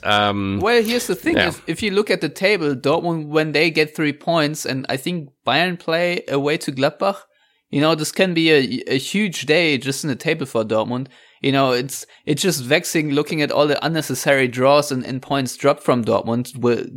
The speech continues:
Speaker 2: considering where they could have been. Um, you know, they could have easily been in the first or second place. Um, right now, I think they are five points off the lead. So, um, this is, this is the game where you can, or definitely will make up ground with a win.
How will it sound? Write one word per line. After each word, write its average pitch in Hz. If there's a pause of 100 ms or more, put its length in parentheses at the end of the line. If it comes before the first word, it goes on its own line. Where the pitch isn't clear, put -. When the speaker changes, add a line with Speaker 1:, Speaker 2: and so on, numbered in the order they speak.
Speaker 2:
considering 123
where 117
they 113
could 160
have 113
been. 104 (560)
Um, 110 (140)
you 113
know, 107
they 120
could 127
have 113
easily 139
been 123
in 110
the 101
first 135
or 117
second 107
place. 127 (160)
Um, 107
right 110
now, 131
I 131
think 202
they -
are 127
five 165
points 160
off -
the 170
lead. 170 (440)
So, 131
um, 131
this 165
is, -
this 170
is -
the 143
game 147
where 139
you 135
can, 151
or 113
definitely 160
will 156
make 123
up 113
ground 117
with 117
a 117
win. 127